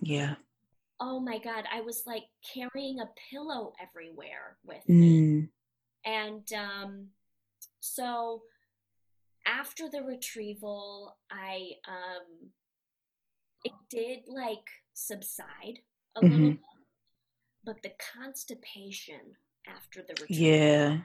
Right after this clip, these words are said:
Speaker 1: yeah, yeah. I can
Speaker 2: They don't
Speaker 1: imagine.
Speaker 2: tell you, uh,
Speaker 1: Mm-mm.
Speaker 2: like, I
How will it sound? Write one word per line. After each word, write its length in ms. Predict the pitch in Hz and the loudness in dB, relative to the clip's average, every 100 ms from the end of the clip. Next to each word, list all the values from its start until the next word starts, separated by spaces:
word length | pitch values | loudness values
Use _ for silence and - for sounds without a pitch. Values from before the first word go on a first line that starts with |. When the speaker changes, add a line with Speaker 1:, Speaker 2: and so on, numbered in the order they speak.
| - | -8
Speaker 1:
yeah, 420 | - - - 160 - _ - | -8 -4 -4 -6 -10 _ -8
yeah. 300 | - 180 175 - 202 | -4 -4 -6 -8 -8
I 60 | |
can 140 | - - | -2 0
Speaker 2:
They 60 | - | 0
don't 40 | |
Speaker 1:
imagine. 380 | - - - 170 | -2 -2 -2 -2
Speaker 2:
tell 380 | - - 453 359 | -6 -18 -14 -12
you, 220 | 226 - _ _ - | -10 -12 _ _ -10
uh, 60 | 220 - | -4 6
Speaker 1:
Mm-mm. 600 | 180 - 170 165 160 160 | 6 8 8 10 8 4
Speaker 2:
like, 60 | 160 _ _ _ _ _ - | 2 _ _ _ _ _ -12
I 280 | 247 330 | -10 -10